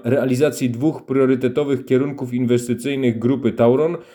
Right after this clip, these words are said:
To jest budowy odnawialnych źródeł energii oraz modernizacji i rozwoju sieci elektroenergetycznych.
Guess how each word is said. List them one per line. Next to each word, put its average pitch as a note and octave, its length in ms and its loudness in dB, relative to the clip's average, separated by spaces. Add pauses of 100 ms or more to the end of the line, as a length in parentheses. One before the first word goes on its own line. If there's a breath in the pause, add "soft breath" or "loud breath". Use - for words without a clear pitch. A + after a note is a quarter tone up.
(340 loud breath)
To F3 100 -2
jest D#3 240 2
budowy C#3+ 440 4
odnawialnych C3+ 560 0
źródeł B2+ 360 0
energii D3+ 480 0
oraz B2+ 460 0
modernizacji C3+ 1300 0
i F3 80 4
rozwoju B2+ 800 2
sieci A#2+ 600 -2
elektroenergetycznych. A#2+ 1400 0